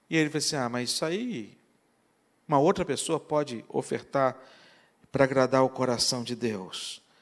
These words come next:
E ele vai dizer: "Darei o meu primogênito pela minha transgressão, o fruto do corpo do meu pecado, pelo pecado da minha alma." E se for apresentar, fazer a oferta de Abraão,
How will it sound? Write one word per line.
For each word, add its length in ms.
E 80
ele 120
vai 140
dizer: 380
"Darei 260
o 60
meu 100
primogênito 640
pela 220
minha 200
transgressão, 840
o 40
fruto 440
do 140
corpo 540
do 140
meu 260
pecado, 840
pelo 160
pecado 460
da 80
minha 240
alma." 600
E 60
se 120
for 120
apresentar, 560
fazer 260
a 80
oferta 460
de 100
Abraão, 580